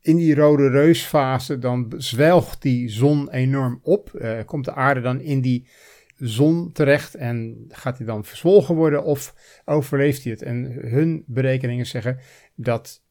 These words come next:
de aarde dit wel zou moeten kunnen overleven. Eh, het zegt niet dat het een fijn leven wordt op aarde. Ik weet niet of er überhaupt nog leven kan bestaan, maar dat is een ding.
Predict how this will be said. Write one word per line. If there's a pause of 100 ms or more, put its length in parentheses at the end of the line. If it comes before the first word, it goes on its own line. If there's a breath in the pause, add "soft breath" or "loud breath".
(140)
de
aarde
dit
wel
zou
moeten
kunnen
overleven. (380 soft breath)
Eh,
het
zegt
niet
dat
het
een
fijn
leven
wordt
op
aarde.
Ik
weet
niet
of
er
überhaupt
nog
leven
kan
bestaan,
maar
dat
is
een
ding.